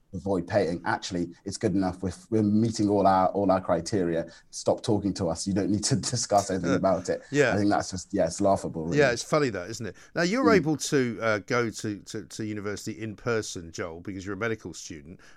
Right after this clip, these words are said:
Speaker 2: How is, how has that, uh, me-, uh, sort of decision been arrived at? And if you can do it, why can't everybody else?
Speaker 1: So I think for me, the decision's been arrived at because, um, our university, when you get to the clinical years, you're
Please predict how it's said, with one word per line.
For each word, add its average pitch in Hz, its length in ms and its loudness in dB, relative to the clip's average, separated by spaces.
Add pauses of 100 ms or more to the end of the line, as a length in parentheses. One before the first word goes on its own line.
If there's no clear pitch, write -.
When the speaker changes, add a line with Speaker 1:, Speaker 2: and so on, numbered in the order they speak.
(140)
Speaker 2:
How 208 260 0
is, 160 120 -2
how 190 260 -2
has 156 120 -4
that, 180 200 -2
uh, 127 100 0
me-, 113 160 -4
uh, 101 160 -10 (100)
sort 95 200 -10
of 90 60 -18
decision 101 380 -8
been 98 140 -6
arrived 98 480 -4
at? 80 140 -8
And 110 100 -8
if 117 120 -10
you 190 120 -4
can 113 180 -6
do 92 160 -8
it, 110 80 -8
why 131 140 -4
can't 139 240 -10
everybody 131 260 -8
else? - 300 -8 (760)
Speaker 1:
So 120 120 4
I 110 60 4
think 160 200 6
for 135 80 -2
me, 135 160 10
the 110 80 4
decision's 120 320 0
been 107 140 2
arrived 107 320 6
at 82 160 2
because, 92 500 -2
um, 90 320 -2 (300)
our 101 180 6
university, 95 580 0
when 101 140 0
you 98 80 0
get 87 220 -2
to 92 100 -8
the 87 140 -4
clinical 104 400 -2
years, 82 340 -4
you're 90 180 0